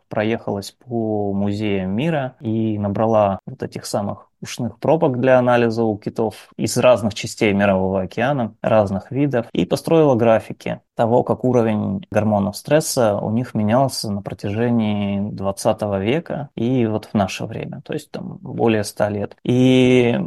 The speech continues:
очень интересно было увидеть вот эти пики стресса, во-первых, связанные с массовым китобойным промыслом. То есть получается, что когда китов добывали массово, а это вот вторая половина двадцатого века, вплоть там до семидесятых годов,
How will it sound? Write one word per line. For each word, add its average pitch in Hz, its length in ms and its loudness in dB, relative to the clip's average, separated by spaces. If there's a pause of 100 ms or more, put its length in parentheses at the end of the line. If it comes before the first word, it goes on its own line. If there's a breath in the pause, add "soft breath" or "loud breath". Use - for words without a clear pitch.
(120)
очень 139 280 -4
интересно 131 380 -2
было 107 180 2
увидеть 107 400 2
вот - 120 -8
эти 107 600 -4
пики 127 560 -2 (220)
стресса, 107 800 -4
во-первых, 107 440 -2
связанные 110 580 2
с - 160 -8
массовым 107 600 -2
китобойным 101 540 0
промыслом. - 720 -2 (180)
То 131 100 2
есть 107 120 -2
получается, 127 640 0
что 104 920 -2 (200)
когда 107 500 2
китов 107 300 -4
добывали 104 420 -2
массово, 107 540 -2
а 101 40 2
это 101 160 -2
вот 104 120 -4
вторая 107 320 2
половина 104 420 0
двадцатого 110 540 -4
века, 113 560 -2
вплоть 120 240 -14
там 117 240 -8
до 110 160 -4
семидесятых 107 760 -4
годов, 117 300 -2